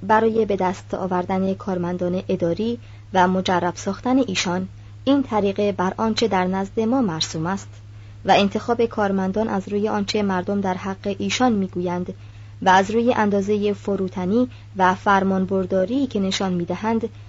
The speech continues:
و تبلیغاتی که در اطراف ایشان به عمل می‌آید صورت می‌گیرد، مزیت داشته باشد. به این ترتیب است که مصر و بابل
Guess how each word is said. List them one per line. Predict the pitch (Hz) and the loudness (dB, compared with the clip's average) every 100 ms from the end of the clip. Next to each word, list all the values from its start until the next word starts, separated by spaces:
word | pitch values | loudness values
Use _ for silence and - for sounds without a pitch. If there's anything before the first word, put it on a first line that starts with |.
| - - | -16 -2
و | 180 196 | 2 4
تبلیغاتی | - 214 202 220 247 269 | 2 0 0 2 2 2
که | 277 | 2
در | 254 233 | 4 4
اطراف | 226 208 247 240 254 | 2 0 -2 0 0
ایشان | 233 226 285 269 | 0 2 4 4
به | 214 | 2
عمل | 196 190 185 | 0 0 0
می‌آید | 180 180 175 175 175 175 202 | 0 0 0 0 -2 -4 -10
صورت | - - 233 285 - | -6 0 2 2 -2
می‌گیرد، | 185 165 170 202 233 240 - - - | -6 -4 0 0 0 -4 -14 -16 -2
مزیت | 214 214 226 240 - - | 0 0 2 2 0 -8
داشته | 147 - | -10 -8
باشد. | 165 - - - - - - - - - - - - - - - - - - - - - | -8 -6 -6 -8 -16 -18 -18 -18 -18 -18 -18 -18 -18 -18 -18 -18 -18 -18 -18 -18 -20 0
به | - | 4
این | 294 330 | 4 4
ترتیب | 302 262 240 220 | 4 2 2 0
است | 208 - | -2 -4
که | - 240 | 0 4
مصر | 226 269 320 - 240 | 6 4 2 -2 2
و | 233 | 2
بابل | 196 185 180 185 | 2 0 0 -2